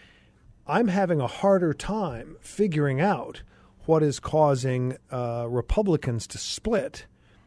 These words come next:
over Ukraine and Russia. I can't quite put my finger on the, uh, the logic that says we support Israel in its fight against Palestinians who murder,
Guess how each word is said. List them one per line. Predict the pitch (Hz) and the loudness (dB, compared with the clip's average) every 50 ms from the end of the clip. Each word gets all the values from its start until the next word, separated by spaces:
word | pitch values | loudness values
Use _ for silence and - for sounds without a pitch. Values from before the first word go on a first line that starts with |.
| _ _ _ _ _ | _ _ _ _ _
over | - 143 139 127 120 127 123 | 2 2 2 2 2 0 0
Ukraine | 120 123 123 123 - - 135 131 127 123 123 120 110 - _ _ _ | 0 0 -2 -2 -2 -2 -2 0 0 -2 -2 -4 -4 -8 _ _ _
and | - 123 113 113 113 | -8 -8 -6 -4 -4
Russia. | 117 107 98 - - 120 - - _ _ - | -4 -6 -6 -8 -12 -14 -16 -20 _ _ -6
I | 123 123 | -4 -4
can't | - - - - 208 202 190 - - | -4 -6 -4 -2 -2 -2 -2 -4 -8
quite | - - - 180 170 170 170 - | -8 0 2 2 2 2 0 -2
put | - - 165 - - | -4 -4 -4 -4 -4
my | 143 139 123 | -4 -4 -4
finger | - - 233 247 190 131 113 | -2 -2 -2 -2 -2 -2 -4
on | 113 113 110 107 131 143 131 - _ _ - - - _ - _ | -4 -6 -10 -12 -14 -16 -16 -18 _ _ -20 -20 -20 _ -20 _
the, | - 139 120 127 135 131 131 131 127 123 - - _ _ - | -12 -8 -4 -2 0 0 0 0 -2 -2 -6 -8 _ _ -12
uh, | 127 120 120 120 123 127 135 151 - _ - 156 143 135 - _ _ _ - - - - - - - - - _ - - | -10 -8 -8 -8 -10 -10 -14 -16 -20 _ -20 -20 -20 -20 -20 _ _ _ -20 -20 -20 -20 -20 -20 -20 -20 -20 _ -20 -16
the | 127 117 131 127 | -6 -2 -2 0
logic | 127 127 139 160 196 214 180 123 127 127 - - - - _ - _ _ _ _ _ | 2 2 4 6 6 6 4 2 -2 -8 -8 -12 -18 -20 _ -20 _ _ _ _ _
that | - 135 135 131 - | 0 0 0 0 -2
says | - - 156 147 139 123 | -2 0 2 2 2 0
we | 127 131 131 | 0 -2 -2
support | 127 - - 123 - - - 180 170 160 - - | -2 -4 -6 -6 -4 -2 0 2 2 0 0 -2
Israel | - 175 180 160 - 147 135 135 127 127 127 | -2 -2 0 0 0 0 2 2 2 0 -2
in | 147 131 123 | -4 -4 -6
its | 120 117 - | -6 -8 -10
fight | - - - 156 143 139 - - - | -8 -2 0 0 2 0 -2 -6 -10
against | 127 117 127 131 123 117 - - - | -8 -4 -4 -4 -4 -4 -8 -6 -4
Palestinians | 143 147 135 127 123 - - - 160 156 151 139 123 120 117 | -2 0 0 0 -2 -4 -4 -2 -2 0 0 -2 -2 -4 -4
who | - 127 120 | -4 -4 -4
murder, | 107 117 156 180 156 113 101 117 143 147 | -2 0 0 0 0 -2 -4 -8 -12 -14